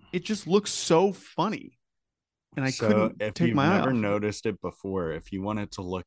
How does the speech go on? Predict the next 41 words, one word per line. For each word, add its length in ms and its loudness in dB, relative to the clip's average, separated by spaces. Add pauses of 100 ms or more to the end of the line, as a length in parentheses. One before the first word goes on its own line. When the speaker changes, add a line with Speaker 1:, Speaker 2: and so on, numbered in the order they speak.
(120)
Speaker 2:
even 440 -6
worse, 440 -10 (140)
focus 460 -8
on 240 -8
just 340 -12
the 80 -10
foul 400 -10
lines 300 -14
for 160 -14
a 80 -14
game. 300 -20 (200)
Speaker 1:
<laughs> 160 -12 (220)
Oh, 60 4
Speaker 2:
'Cause 300 2
Speaker 1:
no, 140 4
Speaker 2:
they 540 2
Speaker 1:
I 140 6
did, 360 2
particularly 440 2
the 120 0
right 260 0
field 200 -6
foul 180 0
line. 220 -2 (240)
Speaker 2:
We 260 6
Speaker 1:
It 60 2
looks 420 4 (920)
so 220 4
Speaker 2:
we 200 0
Speaker 1:
I 80 6
just, 240 2
Speaker 2:
went 140 2
Speaker 1:
I 20 4
Speaker 2:
and 80 2
Speaker 1:
just 160 -2
wanna 140 4
Speaker 2:
practiced 400 0
there. 100 -4
Speaker 1:
understand 200 -2
it 140 -10
better. 200 -12